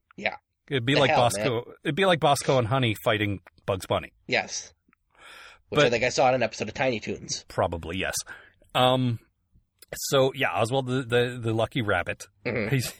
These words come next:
Speaker 2: <laughs>
Speaker 1: He ain't
Speaker 2: who
Speaker 1: that
Speaker 2: turns,
Speaker 1: lucky.
Speaker 2: who it turns out is not that lucky, yes,
Speaker 1: <laughs>
Speaker 2: is related, uh,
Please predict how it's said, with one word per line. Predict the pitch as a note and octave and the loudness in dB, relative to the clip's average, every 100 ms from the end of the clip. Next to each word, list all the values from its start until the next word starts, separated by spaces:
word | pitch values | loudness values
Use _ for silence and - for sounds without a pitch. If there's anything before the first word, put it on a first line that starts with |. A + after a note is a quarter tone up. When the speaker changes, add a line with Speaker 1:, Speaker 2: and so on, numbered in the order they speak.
| - | -8
Speaker 2:
<laughs> | - D3 C#3+ | -8 -8 -4
Speaker 1:
He | |
ain't | G#2+ | 0
Speaker 2:
who | E3 | 2
Speaker 1:
that | C#3 | 4
Speaker 2:
turns, | F#3+ F#3+ | 4 2
Speaker 1:
lucky. | F3+ G2 - _ | -4 -8 -14 _
Speaker 2:
who | - F3+ | -2 0
it | F3 | 0
turns | - F#3 D#3 | 2 2 4
out | C#3+ | 4
is | - | 4
not | C#3 G#2+ | 0 0
that | A#2 | -2
lucky, | F#2+ - G#2+ | -4 -6 -6
yes, | G2+ D#2 - - - - | -6 -8 -8 -14 -8 -8
Speaker 1:
<laughs> | - - - | -8 -14 -6
Speaker 2:
is | E3+ D#3+ | 0 0
related, | C#3 D#3 D3 D3+ D3+ C3+ _ - | 2 4 4 4 2 0 _ -10
uh, | G2+ | -10